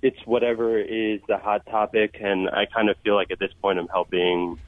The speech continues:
to assist him run the, the, you know, the day-to-day operation, but we're very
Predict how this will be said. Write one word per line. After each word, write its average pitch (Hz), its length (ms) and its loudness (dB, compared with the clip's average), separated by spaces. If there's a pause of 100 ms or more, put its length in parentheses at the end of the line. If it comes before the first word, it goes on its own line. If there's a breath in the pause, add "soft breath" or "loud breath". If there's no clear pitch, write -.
to 90 140 0
assist - 400 -4
him 90 260 2
run 90 220 2
the, 85 420 0
the, 85 240 -2 (160)
you 101 80 0
know, 85 140 0
the 92 80 -12
day-to-day 87 500 0
operation, 87 640 -2
but 80 160 -6
we're 85 120 -4
very 87 240 0